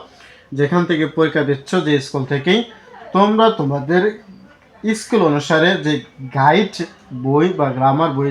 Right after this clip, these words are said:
দিয়েছে, ওইখান থেকে তোমরা প্রথম তিনটে মক টেস্ট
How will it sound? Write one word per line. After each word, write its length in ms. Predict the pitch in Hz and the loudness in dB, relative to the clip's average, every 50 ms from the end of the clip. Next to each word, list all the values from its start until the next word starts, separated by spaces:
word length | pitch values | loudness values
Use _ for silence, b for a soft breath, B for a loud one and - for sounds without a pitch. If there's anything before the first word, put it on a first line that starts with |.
| 131 123 | -4 -4
দিয়েছে, 380 | 135 147 165 180 175 - 147 135 147 175 196 - B B B B B B B B B - | -2 -2 -2 -2 -2 -4 -4 -4 -4 -4 -6 -10 B B B B B B B B B -2
ওইখান 220 | 151 147 147 185 190 196 | 0 0 2 2 2 2
থেকে 140 | 208 196 190 185 165 | 0 0 0 -2 -2
তোমরা 220 | 151 147 147 156 175 226 233 - - | -2 2 4 4 4 2 2 -2 -2
প্রথম 340 | - - 190 190 190 - 208 202 196 196 | 0 0 0 0 0 -2 -2 0 0 0
তিনটে 240 | 175 165 151 135 165 151 | 0 0 0 0 -2 0
মক 140 | 139 127 127 123 | 0 -2 -4 -6
টেস্ট 180 | 131 123 - | -10 -14 -14